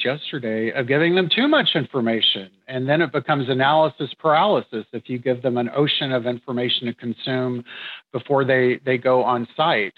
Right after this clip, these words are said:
So I believe that the statement of work needs to have the, the basic information they need to be successful, a clear and concise statement, uh, of the work, uh, perhaps,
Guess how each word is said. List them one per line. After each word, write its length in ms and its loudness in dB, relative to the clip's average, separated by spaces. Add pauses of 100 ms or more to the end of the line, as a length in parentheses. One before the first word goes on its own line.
So 240 2 (720)
I 100 2
believe 540 4
that 320 2
the 180 2
statement 440 0
of 200 -4
work 480 2
needs 320 0
to 100 -2
have 520 2 (200)
the, 440 2
the 80 -4
basic 600 0 (120)
information 840 -2
they 120 2
need 360 -4
to 80 -6
be 260 -2
successful, 800 0
a 100 -4
clear 380 2
and 160 -2
concise 540 0 (100)
statement, 500 -2 (460)
uh, 220 2
of 260 2 (180)
the 120 2
work, 400 2 (180)
uh, 160 2
perhaps, 540 0